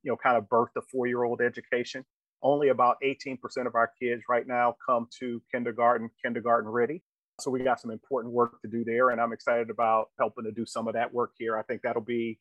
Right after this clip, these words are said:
really cool and really fun. And then I think we gotta make this a better work environment and a more attractive place for our teachers. You know, we certainly have now,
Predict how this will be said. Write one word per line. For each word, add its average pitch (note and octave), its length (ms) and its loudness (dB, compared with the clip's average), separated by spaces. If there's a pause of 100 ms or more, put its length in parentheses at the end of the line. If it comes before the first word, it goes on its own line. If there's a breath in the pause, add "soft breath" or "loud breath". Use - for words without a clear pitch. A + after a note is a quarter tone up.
really B2 320 -2
cool A#2+ 260 -2
and A#2 120 -8
really A#2 280 -4
fun. C3 260 -2 (400)
And F3 120 -4
then B3 180 4
I G#3+ 80 2
think G3+ 200 -6
we G#3+ 120 -6
gotta E3 300 2
make C#3 260 -4
this - 500 -4
a C3 140 -2 (140)
better B2 540 4 (380)
work C3+ 400 2
environment A2+ 540 -2
and A2+ 100 -2
a A2+ 40 -2
more A#2+ 220 0
attractive A#2 500 0 (100)
place A2 240 -4
for A2 120 -4
our G#2 80 -6
teachers. - 540 -16
You B2+ 80 -8
know, D3+ 80 -2
we C3 180 -4
certainly C3+ 380 0
have A#2+ 220 4
now, A#2+ 420 -2